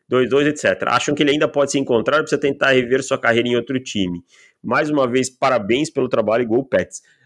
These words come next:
Cara, só uma coisa, Caio, aquilo que eu falei tudo ali dos, do, dos pets e tal, de como as pessoas dão uma distorcida, aumentam,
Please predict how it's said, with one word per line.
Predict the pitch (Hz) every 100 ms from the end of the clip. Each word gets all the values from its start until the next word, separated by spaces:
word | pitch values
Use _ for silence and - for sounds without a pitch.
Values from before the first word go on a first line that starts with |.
| _ -
Cara, | 147 117
só | 104
uma | 131
coisa, | 147 147 123 123 _
Caio, | 127 113 113
aquilo | - - - 123
que |
eu | 135
falei | - 107
tudo | 107 127 123
ali | 110
dos, | 110 98 - -
do, | - 95 - -
dos | -
pets | - 98 117 110 -
e | 95
tal, | - 101 113 101 90 -
de | 92
como | 107 - 113 120
as |
pessoas | 113 104 - 107 90 -
dão | - 113
uma | 113
distorcida, | 110 - 104 - 131 135
aumentam, | 107 107 107 117 143 143 92